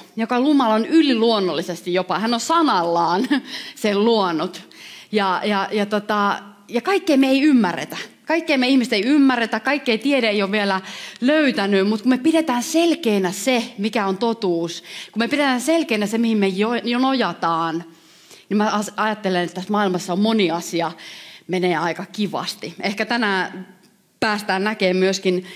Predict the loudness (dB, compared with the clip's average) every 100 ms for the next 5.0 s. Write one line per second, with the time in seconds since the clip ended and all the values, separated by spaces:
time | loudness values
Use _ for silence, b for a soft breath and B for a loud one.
0 | B -2 0 0 -2 -2 -2 0 2 2
1 | 2 0 -2 -4 -8 -10 -10 -10 -10 -10
2 | -12 -18 _ _ B B B B -2 0
3 | 0 0 2 0 -2 -4 -4 -10 -20 _
4 | _ _ _ _ -14 -4 0 2 0 -2